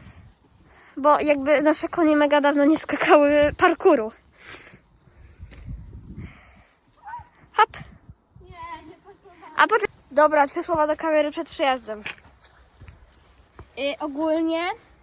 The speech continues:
Speaker 1: piecze mnie język, bo
Speaker 2: No.
Speaker 1: zaparzyłam.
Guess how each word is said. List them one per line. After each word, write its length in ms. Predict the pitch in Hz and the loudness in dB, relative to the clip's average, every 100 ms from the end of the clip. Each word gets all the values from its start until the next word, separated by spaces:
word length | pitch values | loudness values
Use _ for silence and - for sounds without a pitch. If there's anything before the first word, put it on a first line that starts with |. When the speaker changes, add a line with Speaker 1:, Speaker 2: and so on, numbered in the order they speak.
| _ _ _ 294 | _ _ _ -20
Speaker 1:
piecze 240 | 320 302 330 | -16 -10 -8
mnie 140 | 302 | -8
język, 380 | 277 262 277 587 - _ _ _ _ _ _ | -8 -12 -10 -12 -12 _ _ _ _ _ _
bo 60 | 269 | -8
Speaker 2:
No. 100 | 247 | -6
Speaker 1:
zaparzyłam. 520 | 294 294 277 262 294 | -6 -10 -16 -12 -12